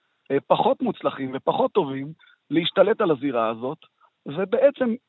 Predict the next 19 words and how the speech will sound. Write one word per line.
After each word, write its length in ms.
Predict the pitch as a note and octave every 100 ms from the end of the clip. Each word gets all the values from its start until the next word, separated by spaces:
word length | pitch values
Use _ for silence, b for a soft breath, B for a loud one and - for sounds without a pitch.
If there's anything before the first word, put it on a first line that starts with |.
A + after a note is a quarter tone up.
| -
הסכים 680 | - - B3 C4 B3 A3+ C#3+
וקיבל 920 | D3+ D3 D3 - - E3 G#3 A#3+ A3+ - B B -
כל 200 | A#3+ C4+
מיני, 440 | C4 A3+ A3+ A3+ -
אה, 200 | D#3+ D3+ -
תהליכים 580 | D#3 C#3+ D3+ A3 A3+
שהיו 260 | F#3+ D#3 A3
מאוד 280 | F3+ F#3 A3
לא 120 | G#3
טובים 280 | G#3 G3 A3
ולא 160 | G3+ B3+
התחילו 320 | - B3 A3+
בחצי 300 | - - -
שנה 220 | B2+ A#2+
האחרונה, 280 | - - -
צריך 180 | - -
להבין 280 | G3+ A3 A3
את 80 |
זה. 100 | -